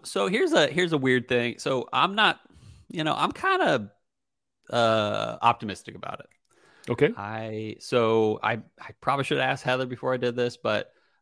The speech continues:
Speaker 1: uh, the baby that we're, the upcoming baby is running a little small on the, on the, uh,
Speaker 2: Yeah,
Speaker 1: size
Speaker 2: okay.
Speaker 1: chart. Uh, and
Speaker 2: So
Speaker 1: just
Speaker 2: you
Speaker 1: if you're a praying
Speaker 2: got a new
Speaker 1: person, if
Speaker 2: baby,
Speaker 1: you
Speaker 2: you
Speaker 1: are
Speaker 2: probably
Speaker 1: a
Speaker 2: shoulda run,
Speaker 1: cross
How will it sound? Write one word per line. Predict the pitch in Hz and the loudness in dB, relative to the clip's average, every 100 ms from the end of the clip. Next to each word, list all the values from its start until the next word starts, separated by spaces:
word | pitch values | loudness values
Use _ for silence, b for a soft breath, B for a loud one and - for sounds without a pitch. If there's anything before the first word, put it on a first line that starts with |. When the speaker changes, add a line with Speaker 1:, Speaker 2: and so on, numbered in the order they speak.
| - | -4
Speaker 1:
uh, | 107 101 | 0 0
the | 101 | 0
baby | 101 147 165 165 160 - - | 2 2 2 0 -4 -10 -4
that | 120 120 | 0 2
we're, | 120 120 | 0 0
the | 117 117 101 | 2 4 4
upcoming | 147 175 160 143 | 2 2 0 2
baby | 135 135 135 123 | 2 2 -2 -2
is | 120 135 | -4 -2
running | 180 302 269 | -2 -2 -2
a | |
little | 190 196 175 | -2 0 -2
small | - 151 127 98 - - | -4 2 2 2 -2 -6
on | 113 110 | -4 -2
the, | 113 107 104 | 0 0 -2
on | 110 107 | -2 -4
the, | 107 107 104 | 0 2 2
uh, | |
Speaker 2:
Yeah, | 101 | 2
Speaker 1:
size | 120 98 | 2 0
Speaker 2:
okay. | 82 | 0
Speaker 1:
chart. | - - _ _ _ _ _ _ _ - | -4 -4 _ _ _ _ _ _ _ -6
Uh, | 104 101 98 95 - - | -4 -2 -2 -4 -6 -6
and | 101 104 101 101 101 101 101 | -4 -2 -2 -4 -4 -6 -8
Speaker 2:
So | - 127 | 0 4
Speaker 1:
just | 123 120 120 | 4 6 4
Speaker 2:
you | |
Speaker 1:
if | 117 107 | 4 2
you're | 165 | -2
a | |
praying | - 175 165 | 0 4 6
Speaker 2:
got | 120 | 8
a | 127 | 8
new | 127 135 147 | 8 8 8
Speaker 1:
person, | 160 | 10
if | |
Speaker 2:
baby, | 175 196 220 | 8 8 6
Speaker 1:
you | 240 | 4
Speaker 2:
you | 156 | 6
Speaker 1:
are | 127 | 8
Speaker 2:
probably | 226 240 | 10 8
Speaker 1:
a | |
Speaker 2:
shoulda | 240 220 190 | 8 8 8
run, | 160 156 156 | 10 8 10
Speaker 1:
cross | 156 120 - | 8 4 -4